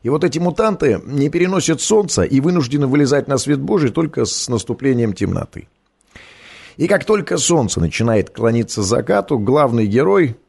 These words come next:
чтобы не быть разорванным на куски, бежит домой, что есть мочи, и наглухо там баррикадируется. Так вот у меня вопрос.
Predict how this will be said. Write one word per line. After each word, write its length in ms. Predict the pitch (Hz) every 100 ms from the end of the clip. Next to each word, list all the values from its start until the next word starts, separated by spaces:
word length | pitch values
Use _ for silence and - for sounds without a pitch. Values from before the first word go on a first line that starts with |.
| _
чтобы 360 | - - 127 139
не 100 | 143
быть 260 | 143 - -
разорванным 840 | 160 160 160 135 151 113 113 113 123
на 80 |
куски, 400 | 127 156 - 202
бежит 400 | 190 143 127 151
домой, 360 | 117 160 175 175
что 180 | 120 147
есть 220 | 135 -
мочи, 320 | 196 208 -
и 60 | 151
наглухо 540 | 170 208 156 139 -
там 240 | 123 131 127
баррикадируется. 800 | 117 95 98 - - - - - _ _ _ -
Так 140 | 135
вот 120 | 262
у 40 | 233
меня 180 | 226 214
вопрос. 600 | 220 - 120 - -